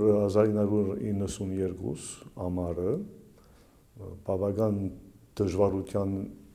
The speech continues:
դժվար վիճակի մեջ էինք, որովհետև, ը, մենք ունիսին գործողեցինք բարոն Վլադիմիր, մեր Արցախի հրամանատարը,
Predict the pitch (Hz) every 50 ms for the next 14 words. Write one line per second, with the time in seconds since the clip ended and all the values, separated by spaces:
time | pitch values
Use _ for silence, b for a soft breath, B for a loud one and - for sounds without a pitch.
0 | - - - 95 85 82 107 110 95 87 95 85 - 98 90 - 98 92 92 95
1 | 98 92 - - 113 131 143 147 127 107 101 95 95 92 98 95 98 110 113 110
2 | - B B B B B B B B B B B B - 92 90 87 90 101 104
3 | 104 101 98 101 - - - - - - - 107 104 104 104 98 - - 113 104
4 | 101 - 90 90 85 - - 95 82 90 92 87 - - 98 90 90 90 87 -
5 | - - - - - 92 87 85 87 87 85 82 85 87 87 82 90 87 92 95
6 | 107 - 117 - - - - - - - - - - - - - - - - -
7 | 101 95 90 90 90 87 - - - - - - - 98 98 92 - - - 95
8 | - - 98 90 87 85 85 82 80 82 82 85 85 - - 117 123 120 135